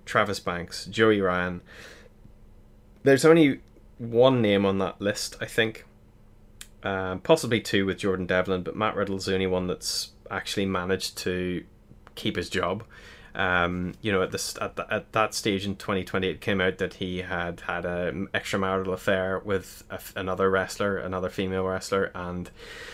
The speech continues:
um, basically just shit all over her story. And then later came out and said, "Oh, actually, I did have an affair with her," and then still shit on her. And then eventually, you know, they had to, that she s-, I think, sued him,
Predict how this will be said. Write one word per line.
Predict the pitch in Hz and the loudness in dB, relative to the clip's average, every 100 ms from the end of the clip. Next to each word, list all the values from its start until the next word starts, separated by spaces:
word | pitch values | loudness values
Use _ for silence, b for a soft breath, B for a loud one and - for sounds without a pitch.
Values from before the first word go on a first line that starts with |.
| B B - | B B -2
um, | 92 87 87 | 0 0 -2
basically | 95 92 160 110 | -4 0 0 0
just | 98 - | -2 0
shit | - 101 | 2 0
all | 104 95 | 0 -2
over | 92 90 | -2 -4
her | 87 | -4
story. | - 110 95 92 - | 0 2 2 0 -6
And | - 95 101 | -4 0 2
then | 110 107 95 | 2 2 2
later | 95 95 | 4 4
came | - 101 | 2 0
out | 92 | 0
and | 101 | -2
said, | - 87 | -2 0
"Oh, | 87 | 0
actually, | 90 - 90 | -2 -2 -2
I | 87 | -2
did | 98 90 | 0 0
have | 90 | -2
an | 85 | -6
affair | 82 87 85 | -6 -4 -4
with | 85 | -4
her," | 90 | -4
and | 90 101 | -4 0
then | 107 98 - | 0 0 -4
still | - - 127 98 | -10 0 2 2
shit | - 104 | 2 0
on | 78 | 0
her. | 92 90 - | -6 -8 -4
And | 101 | 2
then | 101 95 | 2 2
eventually, | 92 101 92 95 90 | 2 0 0 -2 -4
you | 90 92 | -4 -6
know, | 90 87 | -4 -4
they | 90 | -6
had | 85 87 - | -6 -6 -4
to, | 90 85 - | -4 -4 -6
that | 80 | -8
she | - 113 | -2 0
s-, | 95 - - - - - - | 0 -4 -14 -20 -20 -20 -14
I | |
think, | - 104 - | -4 -2 -2
sued | - 107 104 | -2 0 2
him, | 101 101 | 2 0